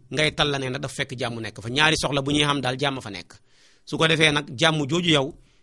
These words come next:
nga yëkkati joxe ko asaka ci jullit ñi, joxoo ko maanaam juróom-ñett ñi Alxuraan waxoon, waaye yow da nga koo jox mbooleem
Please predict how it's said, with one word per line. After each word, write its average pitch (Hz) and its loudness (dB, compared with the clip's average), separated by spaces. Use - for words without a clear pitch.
nga 147 2
yëkkati 180 6
joxe 156 6
ko 151 -2
asaka 151 2
ci 151 0
jullit 147 -2
ñi, 123 -2
joxoo 156 0
ko 156 -4
maanaam 151 2
juróom-ñett 151 2
ñi 139 -2
Alxuraan 143 0
waxoon, 135 -6
waaye 143 8
yow 151 4
da 147 0
nga 147 0
koo 156 0
jox 143 -4
mbooleem 180 4